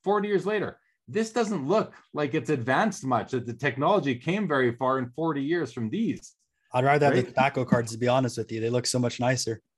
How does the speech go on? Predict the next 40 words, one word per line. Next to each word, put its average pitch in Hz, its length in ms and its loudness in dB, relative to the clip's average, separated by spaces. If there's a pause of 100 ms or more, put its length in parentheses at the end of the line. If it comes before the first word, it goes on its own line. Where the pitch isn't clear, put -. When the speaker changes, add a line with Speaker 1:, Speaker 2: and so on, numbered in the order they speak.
(220)
Speaker 1:
Yeah, 156 320 2 (160)
when 147 160 0
I 285 140 2
first 339 340 0
saw 190 240 4
these, 143 200 2
I 143 60 2
thought, 170 240 0
"No, 170 140 0
that 247 220 -4
can't 170 220 -2
be 131 100 -2
a 120 60 2
rookie 120 280 -4
card. 175 260 -2
That's 233 180 -4
not 214 140 2
even 208 160 -2
a 196 60 -2
card. 196 360 0
It's 123 180 -6
too 208 140 -6
small." 185 520 0 (380)
But 151 280 2 (400)
that 143 200 2
was 139 160 -2
when 147 100 0
I 143 80 4
was 135 140 2
younger 131 280 2
and 165 100 2
I 131 100 2
didn't 127 260 0
really 131 220 -2
understand 131 400 -6
the 123 40 -2
history. 123 280 -2
Now 117 220 2
I 156 80 2
do. 131 240 0